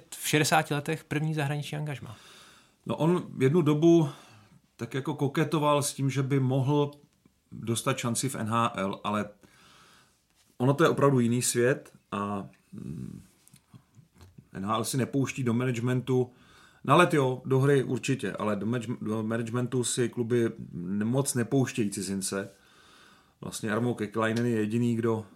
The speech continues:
Speaker 2: kdo dlouhodobě tam vydržel vůbec na nějaké pozici významné, jako on je generální manažer, že jo, takže to je opravdu unikátní,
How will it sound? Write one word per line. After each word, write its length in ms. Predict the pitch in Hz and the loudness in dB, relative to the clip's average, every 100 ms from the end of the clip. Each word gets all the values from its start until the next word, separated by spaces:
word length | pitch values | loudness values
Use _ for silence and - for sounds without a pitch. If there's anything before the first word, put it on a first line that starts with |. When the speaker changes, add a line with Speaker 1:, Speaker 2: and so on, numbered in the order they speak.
| - | -14
Speaker 2:
kdo 340 | 101 107 98 - | -8 -6 -6 -8
dlouhodobě 580 | 101 110 117 127 120 123 | -2 2 4 4 4 2
tam 180 | 127 113 | 2 0
vydržel 680 | 104 113 101 101 92 98 113 | 0 -2 0 0 0 -2 -4
vůbec 420 | 107 104 107 - | -4 -2 -4 -4
na 80 | 107 | -6
nějaké 340 | 101 101 113 | -6 -4 -4
pozici 540 | - 104 104 - 110 98 - - | -4 -4 -4 -4 -4 -6 -14 -10
významné, 580 | 98 98 110 107 101 95 95 | -6 -2 0 2 2 0 -4
jako 280 | 95 101 95 - - | -4 -6 -8 -16 -12
on 100 | 90 | -10
je 80 | |
generální 360 | 95 101 98 107 | -6 -2 0 0
manažer, 420 | 98 110 113 110 | 0 0 0 -2
že 100 | 98 | -2
jo, 100 | 104 | -4
takže 260 | 98 95 98 - - - - - - - - - | -4 -6 -8 -12 -18 -20 -20 -20 -20 -20 -20 -18
to 120 | - 104 | -4 0
je 80 | |
opravdu 600 | 101 98 107 107 107 - - _ | 0 0 0 2 0 -2 -8 _
unikátní, 880 | - 127 135 131 110 - 107 104 127 | 4 6 6 6 4 4 0 0 -4